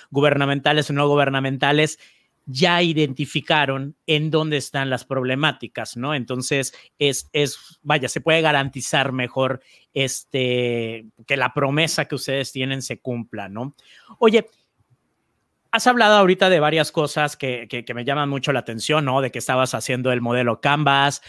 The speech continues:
de que estuviste trabajando precisamente en toda esta parte de la planeación. Tu formación es de publicidad principalmente, ¿no? Es un poco lo que platicábamos al principio.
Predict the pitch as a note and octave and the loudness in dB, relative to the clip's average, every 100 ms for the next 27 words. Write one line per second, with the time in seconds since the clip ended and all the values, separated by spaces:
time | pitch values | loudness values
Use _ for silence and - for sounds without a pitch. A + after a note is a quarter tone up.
0 | - - C#3+ B2+ C3 B2 B2 B2 - C3 | -20 -8 -2 -2 0 2 2 0 -2 -4
1 | C3 B2+ B2 B2 B2+ C3+ B2+ A#2+ C3 B2 | -4 -2 0 0 0 -2 -2 -4 -4 -4
2 | B2+ C3 B2+ A#2+ B2+ B2 B2 C3 B2 C3 | -2 -2 -4 -2 -2 -2 -2 -2 -2 0
3 | C3 C3 B2 B2+ B2 D#3 D#3 D#3 D#3 - | -2 -2 -2 -2 -2 2 4 4 0 -8
4 | _ _ _ _ _ _ - F3 F#3+ F#3 | _ _ _ _ _ _ -4 2 4 4
5 | F#3 A3 A3+ A#3 - F#3+ F#3 G3 - - | 4 4 6 4 0 2 4 4 -2 -12
6 | _ C#3 D3+ D#3+ D#3+ E3 E3+ - D#3+ C#3 | _ 0 4 4 4 2 -4 -2 0 0
7 | - D3+ D#3 D#3+ D3+ C#3 C3+ C#3 C#3 C3 | 0 2 2 0 -4 -6 -2 -2 -2 -4
8 | G#2+ G2 G#2 D3+ D3+ B2+ C3+ C3+ B2+ A#2 | -8 -10 -6 -6 -6 -6 -4 -2 -4 -4
9 | C3 B2+ C3 B2+ B2+ - A2+ B2 C3 D3 | -4 -2 -2 -2 -4 -4 -8 -4 -4 -2
10 | D#3 C#3 A2+ | -2 0 -2